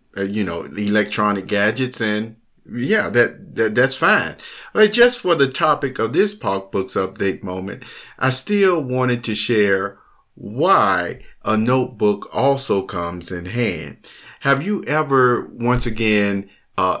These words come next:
talked with someone about something? And, uh, maybe you wanted to pass on some information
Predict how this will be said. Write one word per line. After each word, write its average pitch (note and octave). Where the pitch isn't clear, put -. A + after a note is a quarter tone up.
talked A3+
with -
someone F2
about G2
something? D#2
And, A#2+
uh, A2
maybe F#3
you F3+
wanted D#3
to A#2+
pass C3+
on A#2
some G#2+
information G#2